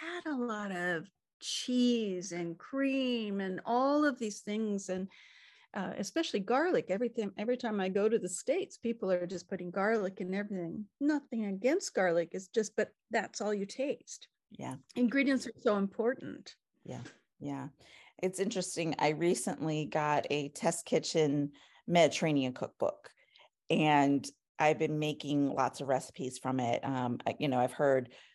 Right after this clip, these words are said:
Speaker 2: over and over again that that's the healthiest way to eat. And, um, every single recipe that I've tried is amazing.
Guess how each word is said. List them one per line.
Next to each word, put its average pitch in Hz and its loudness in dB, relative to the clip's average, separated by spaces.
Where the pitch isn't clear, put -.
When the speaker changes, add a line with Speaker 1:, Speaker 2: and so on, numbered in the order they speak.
Speaker 2:
over 190 10
and 160 8
over 139 6
again 127 0
that 120 -4
that's - 0
the - -4
healthiest 127 -4
way 123 0
to 120 -4
eat. 117 -6
And, 147 4
um, 131 0
every 180 0
single 151 -2
recipe 139 -4
that 147 2
I've 135 -2
tried 123 -2
is 120 -4
amazing. 127 -2